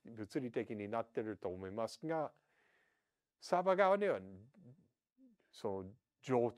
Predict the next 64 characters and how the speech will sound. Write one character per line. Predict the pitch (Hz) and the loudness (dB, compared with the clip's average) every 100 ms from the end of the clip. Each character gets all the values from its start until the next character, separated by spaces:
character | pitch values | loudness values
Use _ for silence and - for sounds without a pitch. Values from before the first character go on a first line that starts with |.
| 135 113 95 | -4 -4 -2
状 | 123 127 | 0 2
態 | 127 123 | 2 2
で、 | 139 117 | 0 -6
に | 117 | -8
つ | - 208 | -8 -2
い | |
て、 | 208 151 | -2 -2
そ | 92 | -4
の | 85 | -10
規 | - - | -16 2
定 | 165 120 | 2 4
だ | 110 101 | 2 0
と | 120 - 92 | -6 -8 -6
か | 87 | -6
に | 82 | -10
は | 87 | -4
何 | 120 170 170 | -2 -2 -2
に | |
も | 165 156 | 0 0
知 | - | -2
ら | 147 147 | -6 -2
な | 147 | -2
い | 147 | -2
の | 151 | -2
で、 | 156 147 - _ - - _ | 0 0 -2 _ -20 -20 _
サ | - 160 | -2 0
ー | |
バ | 165 | 2
ー | 160 | 4
側 | 151 147 | 4 2
か | 156 151 | -2 0
ら | 147 | 2
の | 143 139 117 | 0 -4 -8
視 | - - | -10 4
点 | 185 160 | 6 6
で | 156 | 0
と、 | 170 165 | -2 -2
と | 165 | -2
し | - | 2
て | 220 | 4
は、 | 131 - _ _ _ | 4 2 _ _ _
そ | - | -8
れ | 107 | -4
が | 110 87 - _ _ _ _ - | -2 -4 -6 _ _ _ _ -6
二 | 113 | -4
分 | 117 107 | -2 -4
の、 | 110 117 | -4 -4
二 | 113 113 | -6 -6
分 | 120 | -4
の | 113 | -4
一 | 120 - | -6 -2
の、 | 135 98 | -2 -2
あ | 107 98 95 - | -2 -2 -4 -2
ー、 | |
I | 110 101 | 0 0
に | 90 82 | -6 -12
な | 82 | -12
っ | |
て | - | -14
る | 80 | -18
ん | 78 | -20
で | - | -20
す | |
ね。 | - | -12